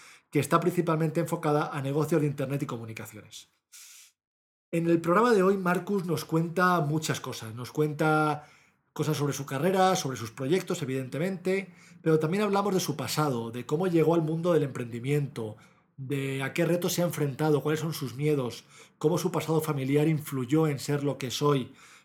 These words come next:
Nos abre un poquito las puertas de su interior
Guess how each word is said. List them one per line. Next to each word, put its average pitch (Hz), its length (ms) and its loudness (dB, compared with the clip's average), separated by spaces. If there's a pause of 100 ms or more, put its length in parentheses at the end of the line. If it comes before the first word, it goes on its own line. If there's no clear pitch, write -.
(180)
Nos 143 240 -2
abre 170 180 8
un 180 120 4
poquito 165 420 2
las 175 200 2
puertas 156 520 2
de 143 100 2
su - 140 -4
interior 147 720 2